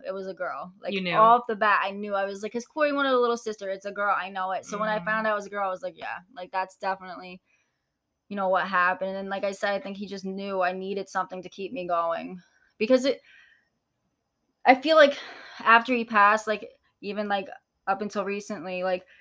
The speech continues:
Speaker 1: I just wasn't going in any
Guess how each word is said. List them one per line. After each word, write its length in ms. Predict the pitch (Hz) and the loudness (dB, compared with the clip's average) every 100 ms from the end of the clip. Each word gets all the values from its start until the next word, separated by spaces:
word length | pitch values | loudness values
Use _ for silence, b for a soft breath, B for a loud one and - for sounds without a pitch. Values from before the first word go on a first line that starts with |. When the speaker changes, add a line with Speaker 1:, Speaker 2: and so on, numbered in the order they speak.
| b b b _ _ - - _ _ _ - | b b b _ _ -20 -20 _ _ _ 6
Speaker 1:
I 140 | 220 | 6
just 180 | 240 226 | 6 6
wasn't 320 | 226 220 208 | 6 6 4
going 300 | 202 208 214 | 4 6 4
in 60 | 202 | 2
any 320 | 190 196 190 | -4 -4 -8